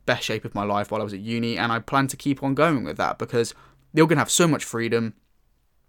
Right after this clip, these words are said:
and it's a really cool time. Like, everyone's worried about their physical appearance. Like, everyone is. Don't worry about it. Just try and become the best you, as corny as that sounds. Like, manage your physical health. Like, make sure that you're not doing a shit ton of <laughs> drugs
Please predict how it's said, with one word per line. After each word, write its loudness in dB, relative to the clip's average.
and 4
it's 2
a 4
really 2
cool -2
time. 4
Like, -4
everyone's 6
worried 2
about 0
their -2
physical -6
appearance. -6
Like, -2
everyone 2
is. -6
Don't 4
worry 8
about 0
it. -8
Just -2
try 4
and 4
become 0
the -2
best 0
you, -2
as -4
corny 0
as -4
that 0
sounds. -2
Like, -4
manage 6
your 4
physical 0
health. -2
Like, -2
make 0
sure 0
that 0
you're 0
not 2
doing 2
a -6
shit -4
ton -2
of -4
<laughs> -6
drugs 6